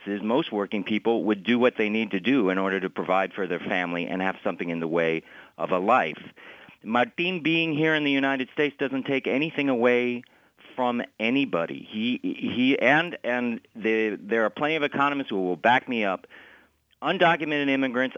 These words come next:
are a net plus to the economy of the United States. In fact, they're, not only that, they're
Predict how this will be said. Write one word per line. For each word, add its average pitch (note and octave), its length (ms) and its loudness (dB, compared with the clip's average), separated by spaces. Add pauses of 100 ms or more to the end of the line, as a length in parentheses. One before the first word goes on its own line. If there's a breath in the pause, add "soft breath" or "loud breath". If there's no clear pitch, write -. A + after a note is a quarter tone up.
are G#2+ 180 2
a G2+ 80 -2
net B2 320 0 (100)
plus B2 340 2 (120)
to A2+ 80 -6
the F#2+ 140 0
economy G#2+ 560 0
of F2+ 80 -2
the F2 80 -2
United F2 520 0
States. D#2+ 320 -4
In A2 120 -2
fact, C#3+ 220 2
they're, D#3 200 0 (240)
not C#3+ 300 -2
only F3+ 240 0
that, C3+ 320 2
they're C#3+ 140 -2